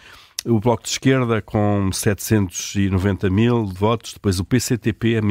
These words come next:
quinhentos e setenta mil votos, e por aí fora, ehm, com perdas inferiores, eh, de outros, eh, de outros partidos. A par das duas soluções que estão implementadas nas ilhas, portanto um círculo, ehm, nacional ou total e depois um círculo de compensação,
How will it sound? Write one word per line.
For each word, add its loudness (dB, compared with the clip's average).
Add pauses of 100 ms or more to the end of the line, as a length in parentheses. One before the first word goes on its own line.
(720)
quinhentos -2
e -2
setenta -2
mil 2
votos, -4 (460)
e 4
por 2
aí 4
fora, 0
ehm, 0
com 0
perdas 2
inferiores, -2
eh, -4
de -4
outros, -4
eh, -2
de -4
outros -2
partidos. -4 (460)
A 4
par 2
das 0
duas 2
soluções 2
que -6
estão 2
implementadas 0
nas 0
ilhas, 0
portanto -4
um 2
círculo, -2
ehm, -2
nacional 2
ou -2
total 0
e -2
depois 0
um 2
círculo -6
de -20
compensação, 0